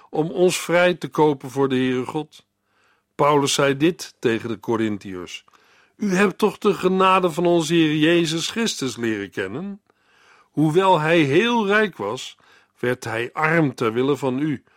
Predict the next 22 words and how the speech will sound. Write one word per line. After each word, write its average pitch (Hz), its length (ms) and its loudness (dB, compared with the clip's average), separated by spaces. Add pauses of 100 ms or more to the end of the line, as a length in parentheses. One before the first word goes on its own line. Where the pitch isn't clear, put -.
(320)
opdat 180 420 2
hij 147 180 0
door 127 280 0
arm 220 360 0
te 190 140 -2
zijn 170 460 0 (320)
u 214 280 4
rijk 170 340 0
zou 120 260 -2
maken." 101 440 -6 (420)
Twee 117 220 -2
Korinthe 107 440 -6
acht, 104 280 -10
vers 110 240 -10
negen. 101 500 -10 (640)
Hij 160 520 -2 (340)
koopt 131 340 0
een 104 160 -2
mens 147 340 -4
vrij 131 540 -4
voor 117 260 -10
God. - 400 -10